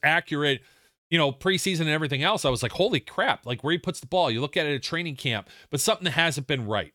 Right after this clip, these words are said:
And maybe he's been playing banged up, hurt, fearful, happy feet.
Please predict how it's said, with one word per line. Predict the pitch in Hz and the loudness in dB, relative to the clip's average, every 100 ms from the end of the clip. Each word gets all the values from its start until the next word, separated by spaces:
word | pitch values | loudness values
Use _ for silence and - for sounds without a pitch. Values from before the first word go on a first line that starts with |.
| - | -8
And | 123 | -2
maybe | 143 156 | 0 0
he's | 156 131 | -2 -4
been | 139 | -6
playing | - 151 147 117 | -4 -2 -2 -2
banged | 135 131 123 | 0 0 0
up, | 131 - - | -2 -2 -4
hurt, | 131 127 127 - - - | 0 0 -2 -8 -20 -8
fearful, | - 131 127 135 131 117 _ | 0 2 2 0 0 0 _
happy | - 131 131 131 | 0 2 2 -4
feet. | - 139 131 135 | -2 0 0 0